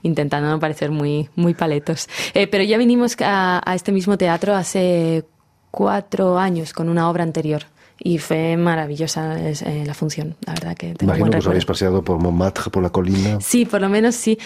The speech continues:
Speaker 1: Es verdad que estamos ahí con el montaje técnico y que al final uno viene a trabajar y es difícil, pero sí que es verdad que además ha hecho un tiempo maravilloso, casi mejor que en Madrid,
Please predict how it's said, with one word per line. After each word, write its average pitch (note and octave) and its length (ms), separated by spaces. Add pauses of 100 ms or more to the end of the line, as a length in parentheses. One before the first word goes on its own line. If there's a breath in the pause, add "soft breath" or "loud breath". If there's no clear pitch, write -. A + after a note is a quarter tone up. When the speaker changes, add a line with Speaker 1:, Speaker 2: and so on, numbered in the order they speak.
(160 loud breath)
Speaker 1:
Es G3 140
verdad G#3+ 260
que A3 80
estamos G#3+ 380
ahí G3+ 160
con G3+ 180
el G3 80
montaje G3 380
técnico G3+ 600
y F#3 140
que E3+ 160
al D#3+ 140
final E3+ 260
uno F3 160
viene E3+ 200
a F3+ 40
trabajar D#3+ 460
y D3+ 100
es D3+ 140
difícil, F3+ 440
pero D#3+ 160
sí - 140
que F3+ 80
es E3+ 60
verdad D#3+ 200
que D#3 280
además D3+ 320
ha - 20
hecho E3 180
un D#3+ 220
tiempo D#3+ 320
maravilloso, D3+ 600 (120)
casi E3 240
mejor E3 240
que - 80
en D#3 80
Madrid, D3+ 300